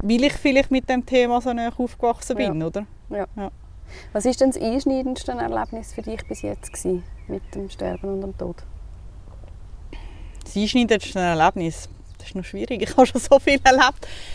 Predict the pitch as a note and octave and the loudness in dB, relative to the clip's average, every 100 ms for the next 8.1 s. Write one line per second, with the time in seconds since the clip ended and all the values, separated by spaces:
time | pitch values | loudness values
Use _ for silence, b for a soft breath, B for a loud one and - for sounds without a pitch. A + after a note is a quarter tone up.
0 | B - B3 - B3+ A3+ C4+ C4+ B3+ E3 | B 8 8 10 8 8 6 4 0 2
1 | B3+ C#4+ C4+ C4 B3+ - A#3+ A3+ G#3 G#3 | 4 8 8 8 4 2 2 6 8 8
2 | A3+ G#3+ G#3 - - G#3+ A3 A3 G3+ G3 | 6 -2 -6 -8 -8 -6 -2 2 4 4
3 | E3+ - - - - - G3+ G3 - F#3+ | 2 -6 -18 -14 -12 -6 -6 -4 4 6
4 | F#3+ - G3 G#3 - G3+ G3+ - F#3 F#3+ | 6 4 -4 -4 6 8 8 2 0 0
5 | F#3 G3 F#3+ F#3+ - G3 G#3 G3 G3 F#3 | 0 0 0 -4 -4 -2 -2 -2 -2 -2
6 | F#3+ F#3 - - - - - F#3+ F#3 F3 | 2 2 0 -6 -18 -6 -2 0 2 2
7 | F3+ - F3 F3+ - E3 D#3+ - - - | 0 0 0 0 -2 -2 -2 -2 -8 -10